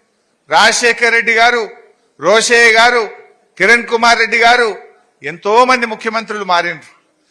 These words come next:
సిద్దిపేట జిల్లా కావాలంటే అయినా అదే. ఇవాళ దశాబ్దాల కలను నిజం చేసింది ఈ బీఆర్ఎస్ పార్టీయా కాదా అని నేను అడుగుతా ఉన్నా. ఒక్క సిద్దిపేటనైందా?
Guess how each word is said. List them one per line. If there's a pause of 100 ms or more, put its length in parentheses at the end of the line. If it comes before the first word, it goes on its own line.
(200)
సిద్దిపేట
జిల్లా
కావాలంటే
అయినా
అదే. (1300)
ఇవాళ
దశాబ్దాల
కలను (220)
నిజం
చేసింది
ఈ
బీఆర్ఎస్
పార్టీయా
కాదా
అని
నేను
అడుగుతా
ఉన్నా. (1200)
ఒక్క
సిద్దిపేటనైందా?